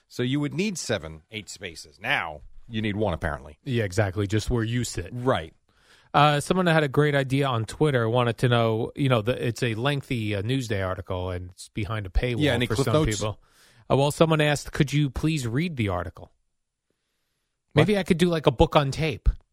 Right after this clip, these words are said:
Speaker 1: Uh, um, how
Speaker 2: Do you
Speaker 1: about
Speaker 2: think
Speaker 1: you
Speaker 2: that would
Speaker 1: do
Speaker 2: be
Speaker 1: that?
Speaker 2: allowed?
Speaker 1: Yes, after, after, after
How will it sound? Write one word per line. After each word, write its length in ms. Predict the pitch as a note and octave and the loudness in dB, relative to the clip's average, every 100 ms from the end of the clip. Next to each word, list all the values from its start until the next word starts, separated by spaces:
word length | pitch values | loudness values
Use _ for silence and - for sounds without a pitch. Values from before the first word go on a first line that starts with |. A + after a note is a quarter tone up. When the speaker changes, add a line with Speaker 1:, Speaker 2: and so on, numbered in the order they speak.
| _ | _
Speaker 1:
Uh, 580 | - A2+ A#2+ A#2+ A#2+ A#2 - | 0 0 2 2 2 0 -2
um, 120 | A#2+ | -4
how 160 | G#2+ C3+ | 0 2
Speaker 2:
Do 40 | |
you 40 | D3+ | 4
Speaker 1:
about 40 | |
Speaker 2:
think 100 | F#3+ | 4
Speaker 1:
you 40 | D#3 | 2
Speaker 2:
that 120 | E3 | 2
would 60 | E3+ | 2
Speaker 1:
do 60 | D#3+ | 2
Speaker 2:
be 80 | |
Speaker 1:
that? 60 | D3 | 2
Speaker 2:
allowed? 380 | C#3 G#3 A3+ F#3+ _ - | 2 0 -4 -8 _ -10
Speaker 1:
Yes, 520 | B2 C3+ C3 F#2+ - - | -2 2 2 0 -4 -2
after, 640 | A#2+ C3+ B2+ - G2+ F2 - | 2 2 0 0 0 0 0
after, 440 | B2+ A#2+ - B2 | 0 0 0 -2
after 640 | G#2+ A2 G2+ - E2+ D#2 | 0 0 -2 -4 -4 -4